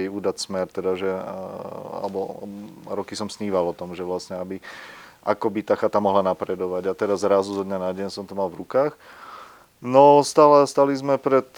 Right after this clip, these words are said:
obrovskou výzvou, nehovoriac ešte aj o korona, ktoré sa samozrejme na to všetko veľmi skomplikovali, ale, mm, podstatné, že pre mňa stanovil som si určitú víziu, k tomu kroky, pustili sme sa do toho. Ľudia, ktorí ma odhovárali,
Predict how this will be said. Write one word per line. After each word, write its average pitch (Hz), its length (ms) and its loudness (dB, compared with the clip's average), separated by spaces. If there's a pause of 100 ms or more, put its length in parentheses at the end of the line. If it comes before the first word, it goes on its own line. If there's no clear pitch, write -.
(100)
obrovskou 123 480 2
výzvou, 135 560 2
nehovoriac 117 400 4
ešte 110 240 2
aj 110 80 4
o 104 80 -2
korona, 113 400 4
ktoré 98 240 -6
sa 101 160 -10
samozrejme 101 400 -6
na 101 160 -6
to 98 80 -16
všetko - 320 -14
veľmi 107 320 0
skomplikovali, 113 720 0 (240)
ale, 107 380 6 (180)
mm, 104 720 -8
podstatné, 123 400 2
že 110 80 0
pre 117 160 2
mňa 113 320 4
stanovil 117 400 2
som 110 240 -4
si 110 160 -4
určitú 107 320 -6
víziu, 117 560 0
k - 160 -20
tomu 107 160 -2
kroky, 107 560 -2 (400)
pustili 113 320 -4
sme 110 160 -4
sa 107 160 0
do 101 160 2
toho. 117 480 4 (600)
Ľudia, 127 240 4
ktorí 127 240 2
ma 110 320 6 (320)
odhovárali, 107 720 8